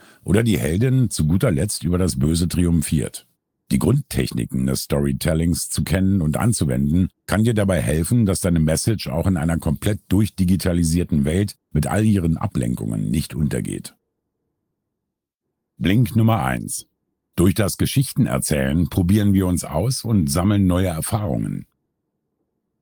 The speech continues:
Folgendes Szenario. Du sitzt gemeinsam mit ein paar Freundinnen am Lagerfeuer und lauschst gebannt einer Horrorgeschichte. Ohne es zu merken, bist du bald mittendrin in der Gruselwelt. Da knackt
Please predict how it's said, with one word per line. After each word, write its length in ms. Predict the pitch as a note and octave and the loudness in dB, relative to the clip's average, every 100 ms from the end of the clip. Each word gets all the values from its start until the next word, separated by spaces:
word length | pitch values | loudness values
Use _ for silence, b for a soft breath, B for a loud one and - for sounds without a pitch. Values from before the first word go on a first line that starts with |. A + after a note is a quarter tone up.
| _ _ _ _ _ - | _ _ _ _ _ -4
Folgendes 520 | F#2+ G#2+ C#3 C#3+ - | 0 2 4 2 -2
Szenario. 800 | - C#3 A#2 A#1+ G#1 G1+ - - _ _ _ - | 0 2 2 0 -4 -8 -10 -16 _ _ _ -2
Du 80 | F#2 | 2
sitzt 340 | B2+ - - | 2 0 -2
gemeinsam 500 | E2 E2 B2 C3+ C3+ | -2 0 0 0 0
mit 120 | G2+ | 0
ein 160 | F2 F#2 | 0 -2
paar 160 | F2 | -2
Freundinnen 680 | - E2+ E2 F#2 F#2+ G#2 G#2 | -2 0 2 2 2 2 2
am 200 | G2+ D#2+ | 2 0
Lagerfeuer 640 | D2+ F#2+ A2+ D#2 - C2 D2+ | 0 0 0 -2 -4 -4 -2
und 180 | D2 C2 | -2 -2
lauschst 540 | C#2 G2 - - - | -2 -2 -4 -12 -6
gebannt 400 | D2+ D2 F#2+ D2+ | -4 0 0 -2
einer 240 | F#2 F2+ | -2 0
Horrorgeschichte. 840 | D2 C#2 A1+ G#1+ G#1 G1+ - G1+ G1+ _ _ _ - | 0 -2 -4 -6 -6 -8 -8 -10 -12 _ _ _ 0
Ohne 300 | F#2 A2 G2 | 2 2 0
es 220 | F#2+ - | -2 -4
zu 120 | C#2+ | -2
merken, 480 | C2+ D#2 E2+ E2+ C#2 | 0 0 -2 0 0
bist 220 | C#2 - | 0 -2
du 60 | C#2+ | 0
bald 320 | C#2+ C#2+ - | 0 -2 -2
mittendrin 600 | C#2 D2 E2 C2+ D2 D2+ | -4 -2 -2 0 -2 -2
in 140 | C#2+ | -2
der 140 | C2+ A#1 | -2 -2
Gruselwelt. 800 | C#2+ C#2 G#1+ G1+ G1+ - - - _ _ | -2 -2 -4 -6 -6 -8 -14 -18 _ _
Da 140 | - G#1 | -8 -6
knackt 340 | - E2+ | -2 -2